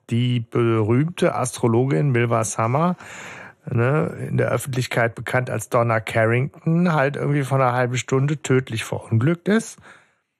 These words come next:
Äh, es gab wohl mehrere Zeugen,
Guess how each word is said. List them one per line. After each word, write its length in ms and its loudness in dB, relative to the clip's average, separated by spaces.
Äh, 260 2
es 120 -4
gab 380 0
wohl 240 2
mehrere 840 2
Zeugen, 840 2